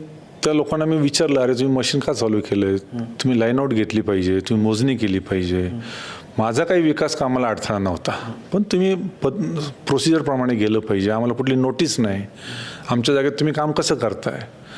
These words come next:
तर हे मी विचारेपर्यंत दुसऱ्या गाडीतून बाबूराव चांदेरे तिथं आले. बाबूराव चांदेरे आले, तर मी ह्याच पद्धती हिशोबाने गेलो होतो की आपण ते बोलून मिटवू,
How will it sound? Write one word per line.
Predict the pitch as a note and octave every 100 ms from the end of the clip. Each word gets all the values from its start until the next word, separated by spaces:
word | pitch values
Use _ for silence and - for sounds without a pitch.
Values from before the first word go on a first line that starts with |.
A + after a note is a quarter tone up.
| - - - -
तर |
हे | A2+ E3+
मी | F3+
विचारेपर्यंत | E3+ D#3+ E3+ E3 E3+ D#3+ D#3 E3+ D#3+ - -
दुसऱ्या | C#3 C3+ D#3+
गाडीतून | D3 D3 D3+
बाबूराव | B2 A2+ A2+
चांदेरे | A#2 A#2 G#2+ G#2+
तिथं | G2 F#2 F2+
आले. | F2 - - A2+ - - - - - - - - - - -
बाबूराव | A#2 C3 D3+
चांदेरे | D#3 D#3 D3+ D#3
आले, | D3+ C#3+ D3 D3+
तर | E3 - -
मी | D3 E3 F#3 - - -
ह्याच | B2+ C3+ E3
पद्धती | - D#3+ F3 E3
हिशोबाने | B2 D#3+ D#3+
गेलो | D#3 D#3+
होतो | D#3+
की | D#3+
आपण | C3+ -
ते | D#3
बोलून | C3+ C#3+ D#3+
मिटवू, | C#3+ A#2 G#2+